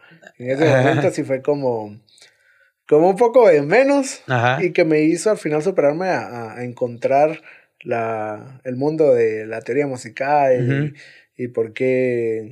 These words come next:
Speaker 1: en ese momento no podía ser músico, y lo entendí.
Speaker 2: Ujú.
Speaker 1: Yo ta-, hasta cierto mom-, hasta cierto punto todavía no me considero músico. A veces lo digo, a veces
Speaker 2: Ujú.
Speaker 1: no. En cien por ciento no me considero, eh, pero me considero más creativo de la música.
Speaker 2: Ujú.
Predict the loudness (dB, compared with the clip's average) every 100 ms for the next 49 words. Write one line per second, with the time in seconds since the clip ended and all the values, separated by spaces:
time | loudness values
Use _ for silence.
0 | -16 -14 -12 -10 -10 -4 -4 -4 -4 -4
1 | -2 -2 -4 -10 -12 -10 -10 -8 -6 -2
2 | 0 0 -4 -4 -2 2 2 0 -2 -2
3 | 0 -2 -2 0 0 -2 -2 -4 -2 -4
4 | -2 -4 -2 2 4 4 2 0 -2 0
5 | -2 -2 -2 -4 -6 -8 -8 -10 -16 -20
6 | -20 -20 -12 0 4 4 2 0 0 2
7 | 2 0 -4 -6 -2 0 0 -2 -2 -2
8 | -2 -4 _ _ _ _ _ -8 -4 -4
9 | -6 -14 -2 0 2 0 -2 0 0 0
10 | -2 -2 -6 -4 0 0 0 -4 _ _
11 | _ _ _ _ -6 -2 -2 -2 -4 -6
12 | -12 -18 _ _ _ -20 -20 _ 4 6
13 | 4 2 -2 -4 -4 -2 -2 -2 -6 -2
14 | -4 -2 0 4 4 2 -6 -8 -8 -10
15 | -10 -6 -4 0 0 -2